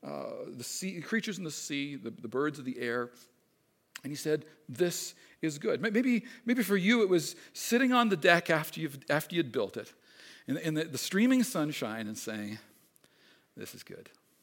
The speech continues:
You know, or maybe it was that business deal that, that finally came together b-, through your persistence and through the, the application of your skill and ability. And you say, "Man, that was hard work.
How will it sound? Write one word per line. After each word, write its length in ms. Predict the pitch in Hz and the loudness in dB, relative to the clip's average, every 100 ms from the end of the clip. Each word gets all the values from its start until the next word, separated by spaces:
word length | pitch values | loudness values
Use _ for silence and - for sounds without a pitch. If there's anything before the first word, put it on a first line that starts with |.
| _ _ _ _ _ _ _ _ - - | _ _ _ _ _ _ _ _ -20 -2
You 100 | 156 | 6
know, 80 | 202 | 10
or 140 | 247 | 10
maybe 180 | 247 302 | 10 6
it 60 | |
was 100 | 330 | 6
that 240 | 214 240 151 | 6 6 6
business 400 | 226 247 262 - | 2 4 0 0
deal 400 | 156 180 185 202 | -2 2 4 6
that, 300 | 170 170 - | 4 2 4
that 160 | 160 165 | 2 2
finally 540 | - 220 254 269 269 | 4 6 8 6 2
came 320 | - 214 208 | 0 -2 -2
together 520 | - 143 127 113 131 131 - - | -4 2 2 4 0 -2 -12 -14
b-, 160 | - 151 | -12 -10
through 220 | 139 180 | -4 0
your 100 | 156 | 2
persistence 840 | 135 - 139 - 247 - 226 220 - | 0 -2 -4 -2 -4 0 -2 -2 -8
and 120 | 127 | -10
through 240 | - 151 | -6 -2
the, 140 | 135 127 - | 0 -2 0
the 200 | - 160 | 2 6
application 640 | 190 240 240 - 220 - | 6 6 4 2 2 0
of 140 | 208 147 | -2 0
your 160 | 170 | 0
skill 520 | 165 - - 139 139 139 | 0 -6 -2 0 2 0
and 100 | 139 | -4
ability. 540 | 113 120 110 104 104 - - - - - | -2 -2 0 -4 -6 -10 -20 -20 -18 -12
And 80 | 110 | -10
you 100 | 104 | -10
say, 280 | - 101 | -8 -8
"Man, 400 | 98 147 196 226 - _ _ _ - | -6 -8 -6 -8 -10 _ _ _ -12
that 100 | - | -10
was 120 | - | -10
hard 240 | - 135 120 | -6 -6 -6
work. 340 | 104 - - | -8 -10 -20